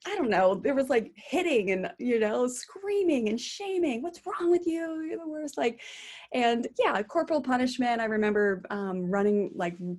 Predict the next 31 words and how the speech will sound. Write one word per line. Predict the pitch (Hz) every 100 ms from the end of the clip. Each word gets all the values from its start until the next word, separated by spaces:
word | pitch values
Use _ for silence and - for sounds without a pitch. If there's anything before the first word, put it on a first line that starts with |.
| -
vivid | 196 240 233 202
memories | 196 185 185 180
of, | 185 180
like, | 180 175
running | 175 196 202 196
around | 185 196 202 220 190 196 -
our | 202 190
house, | 180 190 180 180 - -
um, | 208 190 185 196 214
around | 208 196
our | 190 185
wood | 190 202 180
stove | - 190 185 170
with, | 185 185
like, | 185
my | 190
dad | 180 175 170 180
and | 185
the | 180
paddle, | - 160 180 175 180 180
and | 180 175 175 - - - -
arguments | 196 208 220 202 -
when | 202
I | 196
was | 185
a |
teenager | 185 - 190 185 185 190 185
where | 175
I | 175 175
would, | 175
like, | 185 185